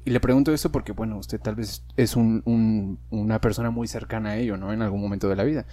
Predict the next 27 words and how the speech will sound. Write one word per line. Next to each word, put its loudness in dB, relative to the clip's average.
Y 2
me 10
responde, 8
"Que 0
no 4
te 0
importe -2
eso. -6
O 4
sea, 6
si, 6
si -2
tú 8
ves 10
las 6
digitaciones 2
y -8
te -6
quedan -2
cómodas 2
las -4
de -2
Rostropovich, -2
que -8
tenía -2
unas -2
manotas, -2